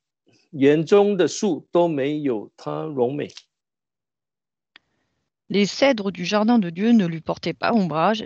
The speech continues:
Speaker 2: les cyprès n'égalaient pas ses branches, et les platanes n'étaient pas comme ses rameaux. Aucun arbre du jardin de Dieu ne l'égalait en beauté.
Speaker 1: 好，那这里说啊，它这个树长得非常的漂亮。
Speaker 2: Ici, on nous dit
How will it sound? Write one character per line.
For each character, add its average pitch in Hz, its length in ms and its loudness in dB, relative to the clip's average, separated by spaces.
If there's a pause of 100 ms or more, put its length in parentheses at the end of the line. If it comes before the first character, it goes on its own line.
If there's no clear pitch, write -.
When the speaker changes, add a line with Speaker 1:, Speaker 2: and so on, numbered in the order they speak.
Speaker 2:
les 180 140 -8
cyprès - 420 -4
n'égalaient 190 400 0
pas 226 160 -2
ses - 160 -6
branches, 127 440 -4
et 185 120 -4
les 165 120 -6
platanes 220 420 2
n'étaient 185 240 -2
pas 214 180 -4
comme 214 240 -4
ses - 200 -8
rameaux. 165 340 -6 (340)
Aucun 226 340 2
arbre 220 280 0
du 165 140 -10
jardin 180 320 -4
de 170 100 -4
Dieu 175 260 -6
ne 170 160 -2
l'égalait 185 560 0
en 175 120 -4
beauté. - 360 -10 (560)
Speaker 1:
好， 101 280 -8
那 175 140 -2
这 208 160 2
里 160 120 2
说 156 360 -2
啊， 104 120 -12
它 147 200 -12
这 139 140 -12
个 147 180 -4
树 123 460 -2
长 - 220 -8
得 104 80 -4
非 135 200 -2
常 127 160 -10
的 123 80 -6
漂 143 280 -2
亮。 185 200 0 (640)
Speaker 2:
Ici, 196 360 2
on 170 140 4
nous 160 140 -4
dit 190 320 -2